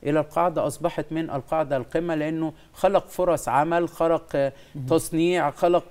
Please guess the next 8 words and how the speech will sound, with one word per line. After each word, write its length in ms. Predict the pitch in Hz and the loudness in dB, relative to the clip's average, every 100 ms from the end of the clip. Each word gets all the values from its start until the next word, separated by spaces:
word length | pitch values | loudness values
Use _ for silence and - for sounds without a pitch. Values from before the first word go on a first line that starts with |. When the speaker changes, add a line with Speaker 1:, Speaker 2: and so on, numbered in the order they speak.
| 165 | 0
Speaker 1:
آه، 560 | 147 147 143 139 139 | 2 2 2 0 -2
بيع، 440 | 131 147 190 190 165 | 2 6 6 6 4
تجارة 500 | - 147 165 180 170 | 2 4 8 8 6
بالنسبة 600 | 139 147 165 143 160 151 - - - | 2 0 0 0 -2 -2 -8 -20 -6
للتاجر 920 | 123 156 147 143 139 120 - 165 156 143 | 0 2 4 2 2 0 2 4 4 0
المتوسط، 720 | 131 139 143 170 - 175 - | -2 0 2 2 0 -2 0
المجول 420 | 139 131 139 143 | -2 0 0 0
المتوسط، 720 | 135 131 135 139 180 - 185 | -2 -4 -2 0 0 -2 -4